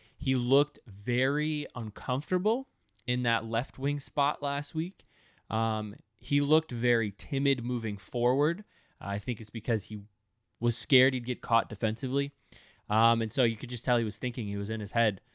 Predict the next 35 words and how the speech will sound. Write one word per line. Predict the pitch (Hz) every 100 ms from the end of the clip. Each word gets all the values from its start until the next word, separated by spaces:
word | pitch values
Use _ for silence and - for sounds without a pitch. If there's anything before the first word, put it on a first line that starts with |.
| _ -
for |
much | 123 131 -
of |
that | 123 104 98
game. | 117 104 87 - _ _ _ -
This | 98 117 175 240 -
game | 117 101 80 - - _ _ _ _ _ - -
saw | - 143
him | 135 135 123 117 110 - _ _ -
move | 117 131 151 165
up | 151 139
the | -
field | 123 - 117 110 107 _ _ _ _ -
much, | 113 131 139 143 - - - _ _ _
much | - 117 123 -
more | 117
fluidly. | 101 143 147 147 135 135 135 62
It | -
seemed | - 156 143 135
to | 120 101 - _ _
just | - 127 -
play | 127
off | 110 92
his | 87
strengths, | - - 135 131 127 -
not | 113
so | 120
much | 107 107
in |
his | 92 -
head | 117 120
as | 117
much. | 127 120 - _ _ _ _
And, | 131 127 123 120 -
um, | 107 104 101 98